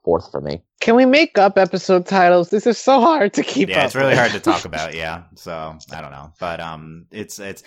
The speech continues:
Speaker 3: I, I guess, I guess the disappointment is I thought this one might be a, an episode that really wows, and I didn't. I, I, I visually wowed, but not narratively for me. So I'm, I'm really hoping we get there in one of the last two episodes. Um,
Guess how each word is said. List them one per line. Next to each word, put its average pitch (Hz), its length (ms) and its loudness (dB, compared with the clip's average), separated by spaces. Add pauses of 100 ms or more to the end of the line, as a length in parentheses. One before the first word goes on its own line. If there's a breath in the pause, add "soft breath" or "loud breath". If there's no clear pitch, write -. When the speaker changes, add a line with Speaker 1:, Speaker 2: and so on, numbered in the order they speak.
(160 soft breath)
Speaker 3:
I, 165 220 0
I 185 40 2
guess, 220 220 0
I 156 160 -2
guess 196 200 -4
the 165 100 -8
disappointment 139 560 -6
is 110 80 -8
I 107 80 -2
thought 110 280 -2
this 104 160 -10
one 113 160 -4
might 107 160 -4
be 107 120 -4
a, 101 80 -2
an 92 400 -10
episode 95 340 -10
that 92 100 -10
really 101 360 -8
wows, 113 580 0
and 110 100 -4
I 98 100 -2
didn't. 104 340 -6
I, 101 240 -6
I, 92 320 -10
I 113 60 -4
visually 165 520 -2
wowed, 208 400 4
but 143 100 -4
not 120 200 -4
narratively 139 480 -4
for 156 100 -6
me. 151 200 -4
So 131 140 -4
I'm, 101 200 -2
I'm 95 180 -6
really 98 160 -4
hoping 92 300 -6
we 90 80 -8
get 87 180 -4
there 92 140 -4
in 92 100 -4
one 92 100 -6
of 90 60 -10
the 90 60 -8
last 80 260 -6
two 69 60 -12
episodes. - 540 -18 (720 soft breath)
Um, 76 300 -8